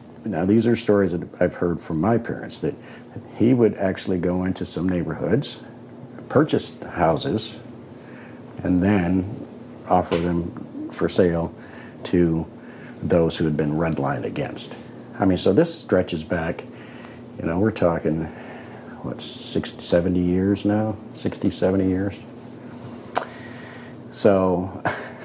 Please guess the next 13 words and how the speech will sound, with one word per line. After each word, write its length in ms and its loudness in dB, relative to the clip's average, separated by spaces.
<laughs> 600 -4
you 200 2
fast 300 4
forward 260 4
to 100 -2
twenty 340 2
eighteen, 560 2
it's 160 -2
ridiculous. 680 2
The 160 4
accusations, 720 0
absolutely 680 0
ridiculous. 720 -2